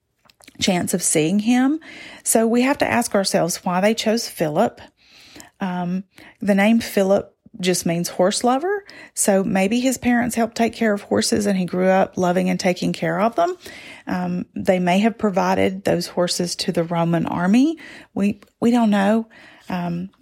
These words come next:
why he has this particular name. It's interesting to me that Philip doesn't just take them to Jesus.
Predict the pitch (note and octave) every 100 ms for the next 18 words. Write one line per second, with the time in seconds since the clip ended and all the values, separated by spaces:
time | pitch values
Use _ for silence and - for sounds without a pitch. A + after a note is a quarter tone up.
0 | - F#3+ F#3+ F#3 F#3 F3 E3 - D#3+ -
1 | - - - - - - - - _ -
2 | - - - - _ - B3 B3 C4 F4
3 | F4 F#4+ D4+ G3+ G3 F#3 - - A3 B3+
4 | A3 G#3 G#3 G#3 G3 - F#3 - F#3+ F3
5 | F3 B3 A3+ - -